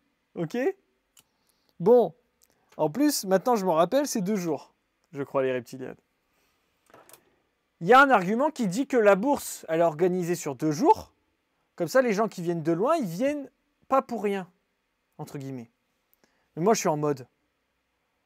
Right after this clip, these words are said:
mais ça me casse les couilles d'aller à Nîmes. Ça va pas, moi, me casser les couilles si je dois rester deux jours là-bas. <laughs> Alors, tu vois ce que je veux dire ? Je vais pas, c'est pas parce que je reste plus longtemps sur place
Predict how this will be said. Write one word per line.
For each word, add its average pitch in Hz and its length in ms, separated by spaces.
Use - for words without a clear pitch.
mais 151 80
ça 156 180
me 151 120
casse - 300
les 180 80
couilles 294 240
d'aller 247 220
à 233 80
Nîmes. 226 300
Ça 175 160
va 165 160
pas, 202 200
moi, 180 520
me 226 140
casser 180 280
les 160 140
couilles 349 340
si 170 200
je 139 60
dois 170 120
rester 151 320
deux 151 140
jours 139 200
là-bas. 170 380
<laughs> 139 140
Alors, 269 120
tu - 140
vois - 160
ce - 80
que 196 120
je 175 120
veux 190 100
dire ? 311 220
Je 151 120
vais 175 140
pas, 202 240
c'est 240 120
pas 269 120
parce 254 160
que 247 80
je 202 100
reste 208 220
plus 220 100
longtemps 196 300
sur - 160
place - 380